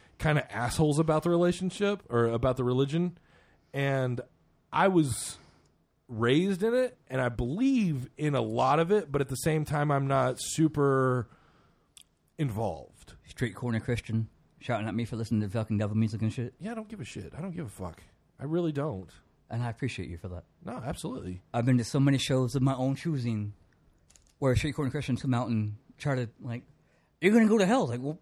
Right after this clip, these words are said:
Speaker 2: probably so are you, though, at the same time.
Speaker 1: Dude, that was one of the things that I hated the most about,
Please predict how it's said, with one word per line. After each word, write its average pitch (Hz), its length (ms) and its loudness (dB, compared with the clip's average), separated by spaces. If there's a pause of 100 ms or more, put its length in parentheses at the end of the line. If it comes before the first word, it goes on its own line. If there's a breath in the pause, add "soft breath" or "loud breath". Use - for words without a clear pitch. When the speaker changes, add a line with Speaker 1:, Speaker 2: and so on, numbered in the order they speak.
Speaker 2:
probably 190 360 0
so 269 180 4
are 277 60 6
you, 294 180 8
though, 135 160 4
at 131 80 0
the 151 80 -6
same 214 220 4
time. 180 380 6
Speaker 1:
Dude, 262 180 10
that 247 120 8
was 208 140 4
one 240 200 8
of 240 120 0
the 214 100 2
things 214 360 0
that 190 80 4
I 170 140 4
hated 180 520 -2
the 165 80 2
most 196 360 2
about, 135 480 0